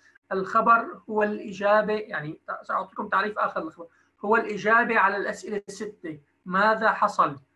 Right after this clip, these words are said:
متى حصل؟ أو ماذا حدث؟ متى حدث؟ أين،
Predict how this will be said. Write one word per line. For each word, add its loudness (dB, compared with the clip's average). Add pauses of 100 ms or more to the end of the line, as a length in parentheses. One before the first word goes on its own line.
(160)
متى -2
حصل؟ 2 (420)
أو 0
ماذا 4
حدث؟ -4 (180)
متى -4
حدث؟ -2 (460)
أين، -2